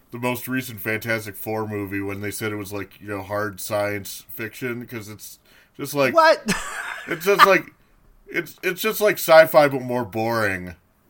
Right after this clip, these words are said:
Speaker 2: And also, like, I'm sorry, but anything with superpowers, science has flown out the window. Please fuck off.
Speaker 1: Yeah, you didn't
Speaker 2: That
Speaker 1: do
Speaker 2: is
Speaker 1: any fucking
Speaker 2: insane.
Speaker 1: formulas with this shit.
Speaker 2: That is insane. That is t-, so stupid.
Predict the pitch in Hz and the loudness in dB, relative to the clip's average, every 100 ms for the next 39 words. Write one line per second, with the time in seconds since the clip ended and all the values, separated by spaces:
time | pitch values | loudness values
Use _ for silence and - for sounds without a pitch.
0 | _ _ _ _ _ _ _ _ _ - | _ _ _ _ _ _ _ _ _ -8
1 | 247 196 214 202 220 196 170 160 185 180 | -8 -6 -8 -4 -2 0 -2 -2 -4 -4
2 | - 165 151 131 131 156 202 202 185 165 | -2 -2 0 -2 -4 -6 -6 -4 -4 -4
3 | 131 - 127 120 135 143 139 151 147 143 | -6 -6 -8 -8 -6 -4 -2 -4 -6 -10
4 | - _ _ _ _ _ _ - 160 151 | -18 _ _ _ _ _ _ -4 -2 -2
5 | 143 123 - 135 127 120 110 98 92 87 | -6 -10 -8 -6 -4 -6 -8 -12 -12 -14
6 | 85 _ _ 175 160 117 95 82 - - | -18 _ _ -8 -6 -6 -10 -16 -20 -12
7 | 104 - 87 78 190 175 247 269 147 175 | -10 -10 -12 0 2 4 2 0 0 0
8 | 165 147 117 143 135 120 104 - 113 113 | 0 -2 2 0 2 -4 -6 -4 -2 0
9 | 113 110 104 95 104 - 107 - - 113 | 0 -2 -4 -6 -10 -8 -10 -8 -8 -2
10 | 123 135 - _ _ _ _ _ 156 165 | -2 -2 -12 _ _ _ _ _ 0 2
11 | 147 117 120 98 - 123 107 104 107 107 | 2 -4 -10 -8 -6 -6 -8 -12 -12 -14
12 | - _ _ _ _ _ 147 139 120 - | -18 _ _ _ _ _ 0 0 -2 -8
13 | _ - - - 135 107 - - 101 95 | _ -18 -16 -8 -6 -6 -10 -12 -16 -14
14 | 101 | -16